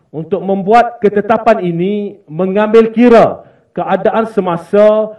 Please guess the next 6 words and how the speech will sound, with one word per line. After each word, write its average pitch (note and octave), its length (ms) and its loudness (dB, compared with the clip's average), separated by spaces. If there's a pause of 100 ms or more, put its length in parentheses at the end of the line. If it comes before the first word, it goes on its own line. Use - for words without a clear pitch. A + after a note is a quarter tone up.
(160)
dan F3 160 -4
juga G3+ 540 0
mengambil G3 500 -2
kira A3+ 560 2 (220)
cabaran G#3+ 880 2
yang F#3 340 -6